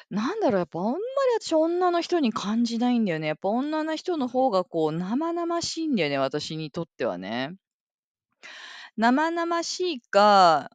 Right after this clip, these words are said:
あの、すごいボーン高いとこ行っちゃうかのどっちかみたいな。例えばミーシャとかさ、なんかあっちの方の世界線と、あれはあれでもちろん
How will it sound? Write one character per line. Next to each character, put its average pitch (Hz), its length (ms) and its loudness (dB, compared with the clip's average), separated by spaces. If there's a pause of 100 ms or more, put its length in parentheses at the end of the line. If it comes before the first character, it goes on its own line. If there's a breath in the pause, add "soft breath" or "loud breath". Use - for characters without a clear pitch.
あ 165 220 -2
の、 156 320 0
す 190 320 -4
ご 247 220 6
い 214 120 0
ボ 285 500 6
ー 277 40 2
ン 277 60 -2
高 185 300 0
い 180 60 -2
と 160 100 -4
こ 135 140 -2
行 135 100 -8
っ - 40 -20 (100)
ち - 120 -4
ゃ 127 40 2
う 123 100 -2
か 120 140 -2
の 120 80 -4
ど 143 140 -4
っ 135 60 -20
ち 117 240 -10
か - 260 -6
み 120 120 -8
た 101 100 -8
い 95 60 -8
な。 165 120 -10
例 262 100 0
え 349 60 4
ば 240 40 2
ミ 190 160 0 (140)
ー 226 40 0
シ - 140 -6
ャ 131 80 -6
と 117 120 -12
か - 140 -12
さ、 127 400 -8 (680 loud breath)
な 185 120 -4
ん 208 40 -4
か 135 160 4
あ 156 40 4
っ 175 40 -4 (120)
ち 262 140 -2
の 254 120 4
方 262 140 2
の 190 100 0
世 165 140 -4
界 143 220 2
線 143 180 -4
と、 151 220 0
あ - 20 2
れ 285 100 2
は 339 100 4
あ 294 40 2
れ 254 80 0
で 220 100 -2
も 185 120 -4
ち - 100 -10
ろ 170 100 -4
ん 127 120 -6